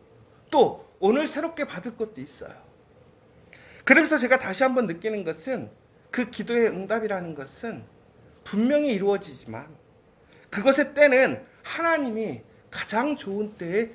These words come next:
이루신다라는 사실이에요. 여러분, 그러므로 다시 한번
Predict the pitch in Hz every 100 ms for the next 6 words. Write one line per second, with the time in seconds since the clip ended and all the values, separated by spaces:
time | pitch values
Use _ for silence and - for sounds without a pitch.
0 | - 170 180 240 - 202 180 170 165 165
1 | 202 - - - - - - - - -
2 | - - - - - 175 220 220 226 262
3 | 240 240 180 262 247 220 247 131